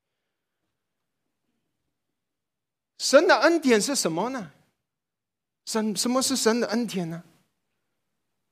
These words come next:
神的恩典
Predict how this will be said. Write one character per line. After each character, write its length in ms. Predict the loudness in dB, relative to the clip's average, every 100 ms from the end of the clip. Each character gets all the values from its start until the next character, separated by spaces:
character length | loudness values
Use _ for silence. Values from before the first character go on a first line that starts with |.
| _ _ _ _ _ _ _ _ _ _ _ _ _ _ _ _ _ _ _ _ _ _ _ _ _ _ _ -10
神 280 | 0 0
的 80 | 2
恩 180 | 0 0
典 520 | 2 2 2 -2 -8